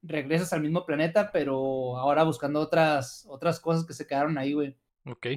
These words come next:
Speaker 1: Y hablando
Speaker 2: ok.
Speaker 1: de eso, se viene Space Marine dos, creo que este año, güey.
Speaker 2: Eh, pues,
Speaker 1: También de
Speaker 2: eh, me
Speaker 1: Warhammer.
Speaker 2: imagino, me imagino. El jue-, los juegos de Warhammer llegan cuando quieren, entonces,
Speaker 1: Ujú.
Speaker 2: <laughs> cuando qui-, puede ser, puede salir mañana, Aaron, y, y te diré,
Speaker 1: <laughs>
Speaker 2: "Ok,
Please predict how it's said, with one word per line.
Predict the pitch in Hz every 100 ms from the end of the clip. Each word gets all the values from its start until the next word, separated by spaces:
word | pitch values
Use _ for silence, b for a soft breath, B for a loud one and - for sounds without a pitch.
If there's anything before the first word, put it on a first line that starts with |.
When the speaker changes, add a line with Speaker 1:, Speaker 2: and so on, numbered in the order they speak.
| - -
Speaker 1:
Y |
hablando | 160 170 202
Speaker 2:
ok. | 202
Speaker 1:
de |
eso, | 202 220
se | 190
viene | 170 180 196
Space | 196 180
Marine | 190 185 185
dos, | 185 190 -
creo | - 180
que | 180
este | 165 175
año, | 147 180 226
güey. | 160 135 135 131 - _ _ _ _ _
Speaker 2:
Eh, | 165 160 -
pues, | 247 254
Speaker 1:
También | 254 226
de | 220
Speaker 2:
eh, |
me | 196
Speaker 1:
Warhammer. | 196 190
Speaker 2:
imagino, | 180 - 202 190
me | 160
imagino. | 156 135 220 226 127 131
El | 120 120
jue-, | 147
los | 135 131
juegos | 180
de | 156
Warhammer | 147 156 156 151 151
llegan | 139 151 147 123
cuando | 127 110 104
quieren, | 143 143 110
entonces, | 107 113 110 120 - 131 127 143 -
Speaker 1:
Ujú. | 196
Speaker 2:
<laughs> | 170 208 147 151 156
cuando | 160 147
qui-, | 151 151 143
puede | - 170 180
ser, | 196 175 170
puede | 175 196
salir | 160 170
mañana, | 170 147 135 143 156
Aaron, | 120 110
y, | 113 113 127
y | 117 107
te | 113
diré, | 117 196
Speaker 1:
<laughs> | 120
Speaker 2:
"Ok, | -